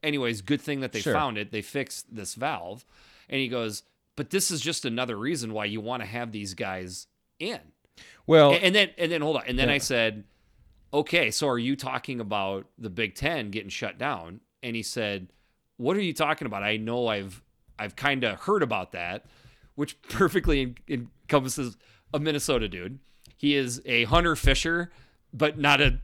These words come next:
Speaker 1: college <laughs> football
Speaker 2: He's
Speaker 1: guy.
Speaker 2: the opposite of you and me.
Speaker 1: Correct.
Speaker 2: Yes.
Speaker 1: And he's, he, he knew about the Big Ten shutting down, but, like, didn't know th-, that it was tied to myocarditis.
Speaker 2: Okay.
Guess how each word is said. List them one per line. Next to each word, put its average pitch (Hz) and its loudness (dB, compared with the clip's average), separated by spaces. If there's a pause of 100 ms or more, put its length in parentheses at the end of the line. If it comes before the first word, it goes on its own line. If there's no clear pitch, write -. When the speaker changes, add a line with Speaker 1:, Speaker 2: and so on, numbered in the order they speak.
Speaker 1:
college 113 4
<laughs> - -8
football 147 4
Speaker 2:
He's 123 4
Speaker 1:
guy. 113 4
Speaker 2:
the 143 2
opposite 135 4
of 95 0
you 95 0
and 85 -4
me. 67 -10
Speaker 1:
Correct. 104 4
Speaker 2:
Yes. 78 -6 (360)
Speaker 1:
And 151 4 (120)
he's, 170 -2
he, 160 2
he 160 0
knew 190 0
about 139 2
the 139 -2
Big 131 0
Ten 123 -2
shutting 127 2
down, 113 2
but, 117 -4
like, 110 0
didn't 127 -2
know 113 -2 (760)
th-, 123 -6 (400)
that 139 4
it 151 -10
was 131 -2
tied 131 4
to 131 -6
myocarditis. 110 0
Speaker 2:
Okay. 107 0